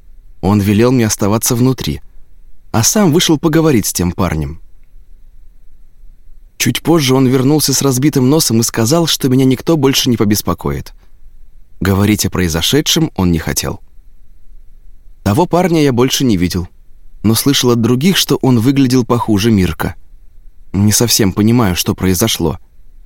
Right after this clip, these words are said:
Мирка постоянно твердил, что драться нельзя ни за что на свете.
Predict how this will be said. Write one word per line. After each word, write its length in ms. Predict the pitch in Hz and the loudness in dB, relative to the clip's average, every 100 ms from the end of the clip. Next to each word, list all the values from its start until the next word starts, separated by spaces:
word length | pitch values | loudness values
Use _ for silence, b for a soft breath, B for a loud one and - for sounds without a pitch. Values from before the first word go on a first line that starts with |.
| - - - - | -20 -20 -18 0
Мирка 340 | 107 131 120 | 2 2 0
постоянно 520 | 117 117 110 120 123 | -2 -2 2 2 2
твердил, 580 | 110 113 113 120 160 104 b b | 0 0 0 2 2 2 b b
что 200 | - - | -2 0
драться 400 | 101 98 98 - | 0 0 0 0
нельзя 380 | 107 123 117 113 | 2 2 2 0
ни 120 | 87 | 0
за 120 | 92 | 0
что 160 | 101 107 | 0 0
на 140 | 92 | 0
свете. 420 | 113 101 82 - | 0 0 -2 -4